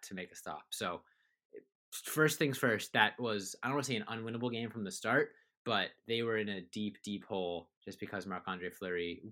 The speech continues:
who I guess was, took, took the ne-, the false positive covid test a little personally.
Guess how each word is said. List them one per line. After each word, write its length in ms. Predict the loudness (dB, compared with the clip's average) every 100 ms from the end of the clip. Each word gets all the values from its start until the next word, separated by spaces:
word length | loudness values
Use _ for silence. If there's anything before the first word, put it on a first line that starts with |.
| -10
who 440 | 2 6 6 4 0 2
I 100 | 4
guess 300 | 4 2 2
was, 160 | 0
took, 260 | 0 -4 0
took 220 | -2 2
the 200 | 0 2
ne-, 220 | 0 -4 -4
the 140 | -4
false 280 | 0 0 2
positive 580 | 4 4 4 0 -2 -4
covid 260 | 2 2 2
test 220 | -2 -4
a 40 |
little 160 | -4 -2
personally. 520 | 0 -2 -2 -8 -10